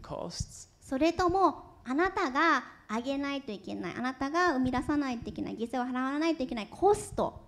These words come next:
Speaker 2: を絶えず計算してますか？
Speaker 1: One worrying and striving?
Speaker 2: 心配で心がいっぱいですか？一生懸命、ね、頑張っていますか？自分の力で。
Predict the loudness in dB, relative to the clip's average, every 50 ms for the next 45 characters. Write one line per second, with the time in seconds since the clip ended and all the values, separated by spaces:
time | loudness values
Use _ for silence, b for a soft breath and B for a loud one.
0 | -8 -6 -4 -4 -2 0 0 2 2 0 -2 -6 -10 -8 -8 -8 -8 -6 -6 -6
1 | -6 -4 -6 -4 -4 -4 -6 -6 -4 -2 -2 -2 -2 -4 -10 -16 -12 -10 -8 -6
2 | -4 -4 -4 -4 -2 -2 -2 0 0 0 -2 -2 -4 -4 -6 -6 -8 -10 -10 -12
3 | -10 -6 -4 -4 -4 -4 -6 -6 -8 -8 -10 -10 -14 -18 _ _ _ _ _ _
4 | _ _ -20 -18 -10 -4 0 2 2 2 2 0 0 0 0 0 0 0 2 4
5 | 4 2 2 0 -2 -4 -4 -4 -4 -4 -4 -4 -6 -6 -4 -4 -4 -4 -4 -6
6 | -4 -4 -4 -2 0 2 2 2 2 2 0 -2 -4 B B B B B B B
7 | B _ -20 _ -20 -12 -6 -4 -2 -2 -2 -2 -2 -2 0 2 0 0 0 -2
8 | -4 -4 -2 -4 -4 -2 0 0 0 2 0 -2 -2 -4 -8 -10 -8 -8 -6 -4
9 | -4 -4 -4 -6 -6 -8 -12